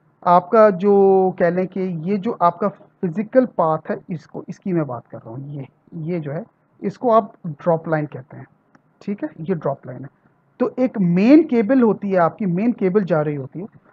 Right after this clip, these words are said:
जिससे आपके होस्ट कनेक्ट होते हैं ड्रॉप लाइन के थ्रू, और जिस जगह पे ये केबल से ज्वाइन होती है ड्रॉप लाइन,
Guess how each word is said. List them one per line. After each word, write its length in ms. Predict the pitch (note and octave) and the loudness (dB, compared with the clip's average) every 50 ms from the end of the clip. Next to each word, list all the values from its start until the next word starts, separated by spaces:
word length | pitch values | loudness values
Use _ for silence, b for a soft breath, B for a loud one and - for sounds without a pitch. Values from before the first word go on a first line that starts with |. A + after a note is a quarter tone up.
| _ _ - | _ _ -14
जिससे 420 | E3+ C#3+ D3 A3 A3 A3 - - - - | -12 -4 -2 -2 -2 0 -2 -6 2 4
आपके 260 | F#3 F#3+ F#3+ - C4 | 4 4 4 2 -2
होस्ट 340 | F#3+ D#3 F#3+ G#3+ A#3 A#3+ - | 0 0 2 2 0 0 0
कनेक्ट 320 | - F#3 F3+ F#3 - - | -2 -2 -2 -2 -4 -6
होते 180 | F3+ D#3+ - B3+ | -8 -6 -4 -4
हैं 100 | C4 F3+ | -4 -4
ड्रॉप 340 | D3+ - F#3+ F#3+ G3+ G3 G3+ | -4 4 6 6 6 6 2
लाइन 200 | F#3+ F3+ F3+ E3+ | 2 2 2 2
के 140 | - E3+ D3+ | -2 -6 -10
थ्रू, 280 | - - - C#3+ C3 - B B B B B B _ - | -10 -12 -14 -14 -14 -14 B B B B B B _ 4
और 160 | A#3 B3+ B3+ G#3 F3+ D#3+ | 8 8 8 8 4 0
जिस 220 | - D#4 E4+ - F#3 E3+ D#3 | 2 2 2 2 -2 -6 4
जगह 340 | G3+ F#3+ F3+ G3+ C4 D#4 E4 | 4 4 6 8 8 8 8
पे 140 | E4 E4 D#4+ | 6 4 2
ये 160 | C#4+ D4 D4+ | 4 2 2
केबल 360 | D4+ - B3+ A3 G#3 G3+ C#4 C4 | 0 0 0 0 2 2 0 -2
से 140 | - D4 | 0 -2
ज्वाइन 360 | A3 E3+ E3+ F3+ F#3 A3+ C4+ B3+ | -2 -2 -2 -2 0 2 2 2
होती 260 | A3+ G3+ G3+ G#3+ G#3 | 2 0 -2 -2 0
है 120 | G3+ F#3 | 0 0
ड्रॉप 380 | E3+ - - F3+ F3+ F3+ F3+ F3 | 0 0 2 2 2 2 2 0
लाइन, 180 | E3+ D4 D#4+ | -2 -2 -2